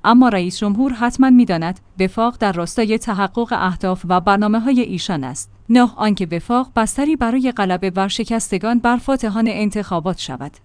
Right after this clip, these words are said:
چهاری، به نظر رئیس جمهور باید به آن پنجاه درصدی که در انتخابات مشارکت نکرده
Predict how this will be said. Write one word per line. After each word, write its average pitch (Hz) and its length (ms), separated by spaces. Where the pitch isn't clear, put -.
چهاری، 247 420
به 208 120
نظر 254 340
رئیس 202 320
جمهور 208 360
باید 214 320
به 170 120
آن 196 300
پنجاه 208 500
درصدی 220 420
که 247 120
در 214 240
انتخابات 208 680
مشارکت 208 640
نکرده 151 500